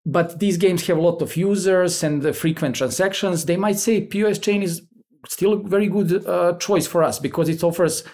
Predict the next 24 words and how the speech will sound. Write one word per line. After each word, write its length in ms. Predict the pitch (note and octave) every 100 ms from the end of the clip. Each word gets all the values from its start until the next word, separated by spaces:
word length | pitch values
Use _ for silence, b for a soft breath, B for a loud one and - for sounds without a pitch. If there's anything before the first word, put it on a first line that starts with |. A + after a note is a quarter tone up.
| B D#3+
much 220 | F#3+ G3
higher 320 | F#3+ F#3 F3+
throughput, 520 | F3 F3+ F3 E3+ E3 - B B
much 300 | D3 F3+ -
lower 240 | F3+ F#3 E3+
fees, 520 | E3+ E3+ E3+ D#3 D#3 B B B
and 200 | - D#3+
that's 180 | E3+ E3+
perfectly 460 | - E3+ E3 - D#3
fine 420 | D#3 D3 B2+ B2+
for 420 | - D3+ C3+ C3 B B
some 240 | - D3+ D3
of 100 | C3+
these 160 | C3
use 220 | C3+ C3
cases. 420 | - A#2 A#2 - B2+
So 140 | G3+
I 80 | G3+
believe 360 | G#3+ A3+ F3+ B B -
these 240 | G3 -
two, 300 | G#3+ G3 F3+
uh, 280 | E3+ E3 E3
sets 400 | E3+ - F3+ -
of, 240 | D#3 -